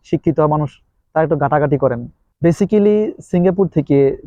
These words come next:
সিঙ্গাপুরের যে কোম্পানিগুলো আছে, সেটা কনস্ট্রাকশন সেক্টর হোক বা যেই সেক্টরে হোক, তারা তাদের যেই জব অফারগুলো দেয়, এগুলা দুইটা ভাবে প্রসেস করে। এক, সরাসরি কোনো এজেন্টকে দেয়, অথবা, আহ, তারা সরাসরি সিঙ্গাপুরে বিভিন্ন ওয়েবসাইট আছে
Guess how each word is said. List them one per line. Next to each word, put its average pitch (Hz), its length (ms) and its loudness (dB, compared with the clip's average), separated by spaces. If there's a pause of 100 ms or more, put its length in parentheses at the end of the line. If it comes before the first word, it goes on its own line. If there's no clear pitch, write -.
সিঙ্গাপুরের 156 420 2
যে 147 80 0
কোম্পানিগুলো 139 600 0
আছে, 131 360 -4 (320)
সেটা 139 220 -2
কনস্ট্রাকশন 151 540 -2
সেক্টর 143 280 -4
হোক 151 180 2
বা 139 120 0
যেই 151 160 0
সেক্টরে 139 380 -2
হোক, 123 120 -2 (180)
তারা 160 360 0 (520)
তাদের 147 260 0
যেই 165 340 2 (180)
জব 151 300 2
অফারগুলো 151 420 0
দেয়, 127 320 -2 (360)
এগুলা 175 440 2
দুইটা 170 300 2
ভাবে 165 180 2
প্রসেস 143 280 -4
করে। 131 240 -2
এক, 175 200 2 (280)
সরাসরি 190 420 2
কোনো 170 180 0
এজেন্টকে 156 380 0
দেয়, 165 280 0 (440)
অথবা, 180 460 2 (580)
আহ, 135 420 2 (240)
তারা 170 180 2
সরাসরি 180 580 2 (560)
সিঙ্গাপুরে 175 360 2
বিভিন্ন 160 240 0
ওয়েবসাইট 160 420 2
আছে 156 280 0